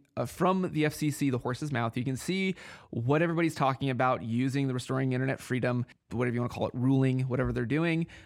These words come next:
Uh, it's in there. Uh, but again, for me as a technologist,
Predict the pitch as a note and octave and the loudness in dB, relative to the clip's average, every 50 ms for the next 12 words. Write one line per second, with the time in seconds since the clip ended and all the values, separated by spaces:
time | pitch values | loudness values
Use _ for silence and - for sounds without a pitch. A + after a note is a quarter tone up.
0 | - _ _ - C#3 C#3 B2+ G#2 - E3 F3 E3+ - D3 C#3+ C3 C3 C3 C3 B2+ | -20 _ _ 2 2 4 4 4 4 2 2 2 0 0 0 0 0 0 0 0
1 | C3 C3 - - - - - _ _ _ - D3 D3 C#3+ C#3 A#2+ G2+ - - D#3 | -2 -2 -6 -10 -20 -20 -20 _ _ _ 0 2 2 2 2 2 0 0 -2 -2
2 | D#3 E3+ F3 F#3 E3 C3 A#2+ B2 D3 - _ _ _ _ _ _ _ _ - - | -2 0 0 0 0 0 0 -2 -4 -8 _ _ _ _ _ _ _ _ -2 0
3 | D3 D3 E3 F#3+ G3 G#3+ A3+ A#3+ A3+ - _ - - C3+ C#3+ C#3 - F#3 E3+ C#3 | 2 2 2 2 2 0 0 -2 -4 -8 _ 0 0 0 0 0 -2 -2 -2 0
4 | C3 B2+ B2+ B2+ A#2 B2+ B2+ B2 - - - | 0 0 0 0 0 0 -2 -2 -6 -10 -16